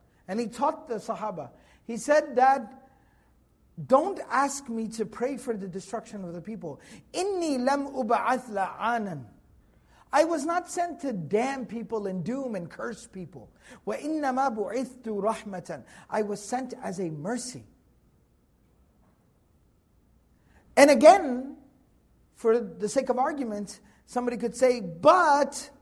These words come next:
in the Quran, Allah is telling us, and everything in the Quran has a purpose, that Nuh alayhi salam prayed for the destruction of his people." What about that?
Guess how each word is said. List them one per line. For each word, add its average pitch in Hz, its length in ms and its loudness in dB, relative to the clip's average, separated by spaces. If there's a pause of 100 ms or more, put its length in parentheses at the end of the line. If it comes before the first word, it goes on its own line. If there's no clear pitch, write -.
(320)
in 359 360 0
the 339 120 6
Quran, 254 720 0
Allah 254 360 0
is 233 160 -2
telling 320 400 -2
us, 208 140 -2
and 220 100 -6
everything 277 280 -6
in 294 80 -6
the 262 80 2
Quran 269 300 2
has 240 120 -6
a 233 60 -4
purpose, 220 480 -4 (340)
that 226 220 2
Nuh 240 320 0
alayhi 277 540 0
salam 262 560 0
prayed 254 420 -2
for 277 140 0
the 262 140 -6
destruction 330 640 0
of 269 120 -4
his 214 120 -12
people." 185 300 -14 (1600)
What 262 180 4
about 320 360 6
that? - 360 -10